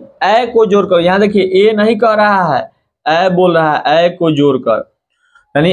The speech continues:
ए को जोड़कर बहुवचन बनाते हैं। कैसे, तो कविता, कविताएं, कथा, कथाएं, इस तरीके से आप बहुवचन बनाइएगा।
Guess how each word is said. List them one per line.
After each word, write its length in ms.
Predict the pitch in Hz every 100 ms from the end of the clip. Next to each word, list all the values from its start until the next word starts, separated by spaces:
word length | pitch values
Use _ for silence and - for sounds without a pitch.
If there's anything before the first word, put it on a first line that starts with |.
| 185
ए 220 | 165 202 214
को 180 | 208
जोड़कर 720 | 175 190 214 208 165 170 - _ -
बहुवचन 420 | 139 170 170 170 170
बनाते 340 | 151 135 147
हैं। 200 | 160 175 196 _
कैसे, 220 | 151 151 147
तो 100 | 143
कविता, 840 | 156 147 151 151 143 123 120 -
कविताएं, 720 | 135 135 127 127 127 127 160 - _ _ _ _ _ _ _ -
कथा, 600 | 175 175 170 127 123 - 147
कथाएं, 640 | 139 - 135 135 131 175 _ _ _ -
इस 140 | 151
तरीके 280 | 165 156 156
से 120 | 151
आप 120 | 151 147
बहुवचन 480 | 143 143 147 147
बनाइएगा। 380 | 131 120 120 113